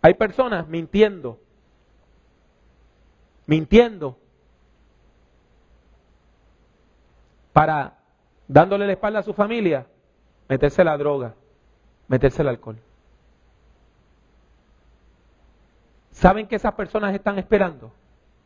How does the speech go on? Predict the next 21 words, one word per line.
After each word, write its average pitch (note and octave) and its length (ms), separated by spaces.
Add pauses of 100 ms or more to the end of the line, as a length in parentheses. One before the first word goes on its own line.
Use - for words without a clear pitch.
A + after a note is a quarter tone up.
(380)
Por C3+ 140
nosotros, B2+ 460 (1900)
por C#3 160
usted G#3 360 (840)
y B2+ 80
por B2 180
mí, C#3+ 220 (920)
por C#3+ 160
la C3 100
iglesia G#3 640 (420)
de C#3+ 120
Jesucristo. B2+ 640 (1500)
Porque C#3+ 400 (100)
¿quiénes A3+ 320
podemos A3 400
hacer G#3+ 280
una G#3 100
diferencia G3+ 460
en - 20
sus A3 180
vidas? F#3 360